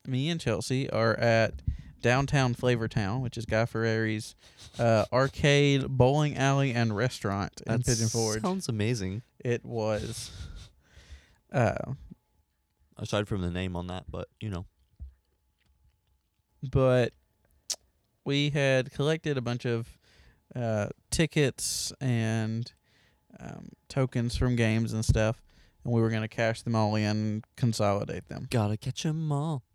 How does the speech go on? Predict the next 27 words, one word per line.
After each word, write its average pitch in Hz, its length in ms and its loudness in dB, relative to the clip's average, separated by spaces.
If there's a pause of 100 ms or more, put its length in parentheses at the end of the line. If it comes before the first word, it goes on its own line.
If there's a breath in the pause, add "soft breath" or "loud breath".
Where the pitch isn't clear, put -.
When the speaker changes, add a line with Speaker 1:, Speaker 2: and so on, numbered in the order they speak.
(600 soft breath)
Speaker 1:
And 151 540 2 (1120 loud breath)
so 190 600 4 (220 loud breath)
we're 143 100 0
standing 240 420 2
in 180 120 2
line, 135 260 2
and 147 120 -2
we're, 180 260 0 (240 loud breath)
like, 117 220 -8
three 143 380 -2
back 123 320 2
from 117 160 -8
the 110 100 -4
line. 107 320 -2
The 117 80 -2
line 151 280 4
was 107 180 0 (220)
incredibly 117 480 2
long. 107 280 -2
We 120 320 -2
waited 117 340 2
in 110 120 -2
line 107 240 -4
for, 113 140 -6
like, - 160 -6
fifteen 110 400 -4
minutes. - 480 -10